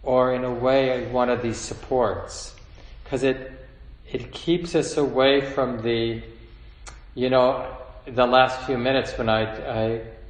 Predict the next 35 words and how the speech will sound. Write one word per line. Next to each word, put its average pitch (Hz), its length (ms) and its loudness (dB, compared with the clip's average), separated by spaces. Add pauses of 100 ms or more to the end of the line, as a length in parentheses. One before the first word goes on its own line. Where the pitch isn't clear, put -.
(540)
encouraged 113 600 -2
us 110 260 0
to 117 120 -4
have 117 220 0
that 117 180 0
more 113 220 0
open 120 300 0
awareness. 113 580 2 (440)
It 156 200 2
can 175 160 -2
feel 170 440 2
like 139 320 2
a - 80 -2
spewing 139 800 0
waterfall, 117 760 0
like 110 180 -4 (540)
so 147 480 4
much. 127 720 0 (400)
Now, 123 100 0
hopefully 165 400 2
by 131 200 6
the 131 120 4
end 123 120 2
of 117 100 -2
the 113 80 -4
sit, - 340 -2
there's 117 180 -4
some 117 180 -4
settling 127 680 0
and 117 180 -6
it 127 120 -4
wasn't 123 340 -2
maybe, 113 400 -4
hopefully 120 480 -4
not 110 160 -2